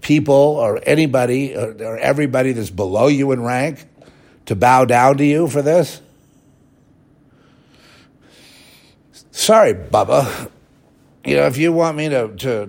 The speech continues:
to split, I'll split. I don't, I don't need to look at this. I don't care. But I'm glad you're, you know, I was glad you're happy, but now you want me to worship you because of this achievement?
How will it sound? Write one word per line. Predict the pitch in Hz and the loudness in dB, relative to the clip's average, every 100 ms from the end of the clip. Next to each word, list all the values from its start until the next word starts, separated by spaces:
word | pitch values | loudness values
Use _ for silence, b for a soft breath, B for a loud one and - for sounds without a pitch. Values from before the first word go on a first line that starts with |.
| 90 | -8
to | 123 107 101 - | -4 -4 -6 -12
split, | - - 117 151 | -14 -4 2 2
I'll | 120 127 | 2 -2
split. | - 131 139 | -2 -2 0
I | 107 | 2
don't, | 127 80 | 0 -2
I | 73 107 | -2 -4
don't | 85 | -4
need | 80 85 | -6 -8
to | 64 | -8
look | 76 | -10
at | - - | -12 -14
this. | 71 73 | -12 -8
I | 87 | -8
don't | 78 | -10
care. | 85 90 80 57 _ _ _ b b b b b b _ - | -10 -8 -8 -12 _ _ _ b b b b b b _ -8
But | 90 90 | -4 -2
I'm | 92 87 | -4 -6
glad | 85 98 101 107 | -4 -2 -2 -4
you're, | 104 - | -6 -6
you | 107 | -6
know, | 85 | -6
I | 82 | -6
was | 90 | -8
glad | 98 117 127 | -2 0 0
you're | 113 | 0
happy, | 110 139 127 95 | 2 2 0 -2
but | 95 | -4
now | 101 131 131 101 95 - _ b b b _ | -2 -2 0 -2 -8 -14 _ b b b _
you | 107 | -2
want | 127 143 | 0 2
me | 127 | 0
to | 113 | -2
worship | 95 110 143 - 135 107 | -2 0 0 0 -4 -2
you | 117 127 139 B B B B B B - | -2 0 2 B B B B B B -10
because | 101 127 123 | -6 -2 -2
of | 104 95 | -2 -6
this | 127 98 | -6 -6
achievement? | 78 123 127 113 135 147 | -6 -4 -4 -4 -6 -8